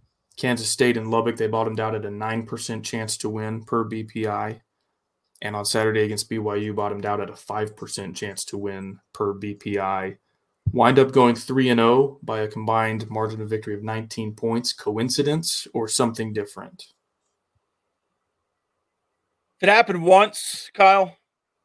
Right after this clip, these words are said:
Speaker 2: I would say it's a coincidence. If it happened twice, it's a little less likely. Three times, walks like a duck, talks like a duck, quacks like a duck, it's a duck. This team is really good fighting from behind. Um, y-, you've seen teams like that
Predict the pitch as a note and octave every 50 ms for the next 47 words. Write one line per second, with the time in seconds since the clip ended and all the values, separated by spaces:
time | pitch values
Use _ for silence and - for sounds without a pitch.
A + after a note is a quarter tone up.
0 | _ _ _ _ - D3+ E3 E3 E3 D#3 - F3 E3 D#3+ D#3+ - D3+ - - D#3
1 | D#3+ D3+ C#3+ D3 D3+ D#3+ D#3+ - - - D#3+ E3+ E3+ E3+ D#3+ C#3+ - - - -
2 | E3+ F3 F3+ G3 G#3 - - - - - - _ _ _ _ - - _ _ _
3 | _ _ _ _ _ _ _ _ _ _ - D3 D#3+ D#3+ D#3 D#3 E3 E3 D#3+ D#3+
4 | - D#3+ D#3 D#3 D3+ - D#3 D#3 D3+ D3 C#3 C3+ _ _ _ _ - F#3+ G3+ A3+
5 | A3 - - G3 G3+ G#3 G#3+ A3 A3 G#3 - - - - - _ _ C#3+ E3+ F#3
6 | G3 F#3+ - G3 F#3+ F#3 F#3 F3+ D#3+ F#3 F#3 F3+ F3 - - F#3 F3+ F#3 - -
7 | F3 F3 E3+ D#3+ D#3 D3 E3+ E3+ C3+ - _ - E3+ E3+ E3 - - E3+ E3 -
8 | E3+ D3+ E3 E3 E3 - - _ _ _ _ _ _ - - _ - C3 - D3
9 | C#3 C3 - _ _ _ _ _ _ _ _ _ _ _ _ _ _ _ _ _
10 | D3+ F3 E3 - - - F#3+ F#3 F3+ E3+ C3+ C#3+ E3+ F3 F3 D#3 C#3+ E3+ E3 -
11 | - - D3+ D#3+ E3 D#3+ - - D#3+ D3+ C#3+ C3+ C#3+ D3+ D#3 D#3+ D#3 D3+ D3 C#3
12 | C#3 _ _ _ _ _ _ _ _ _ _ _ _ _ - C#3+ C#3 C3+ C3+ C3+
13 | C3 B2+ B2+ B2+ A#2+ _ _ _ _ _ _ _ _ - E3 D#3 B2+ E3 F3 D#3
14 | - - - G3+ G#3 G#3 G3+ - - - G3+ G#3 G3+ E3+ D3 F#3 F3+ F3+ - -
15 | F3+ F3 F#3 F#3+ - -